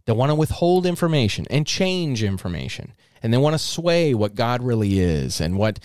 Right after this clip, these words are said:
you know, what miracles are and, you know, what, what all these things are, the labels.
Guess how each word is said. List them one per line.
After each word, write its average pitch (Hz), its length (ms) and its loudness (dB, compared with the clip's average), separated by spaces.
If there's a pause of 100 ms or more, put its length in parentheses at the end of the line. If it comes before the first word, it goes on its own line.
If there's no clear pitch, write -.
(220)
you 107 80 -4
know, 104 100 0
what 117 260 -2
miracles 147 600 0
are 78 420 0
and, 69 260 -6 (260)
you 110 80 -8
know, 107 100 -4
what, 131 320 -4
what 139 300 -2
all 165 180 4
these 156 240 0
things 151 260 0
are, 135 200 2
the 104 120 -2
labels. 117 760 0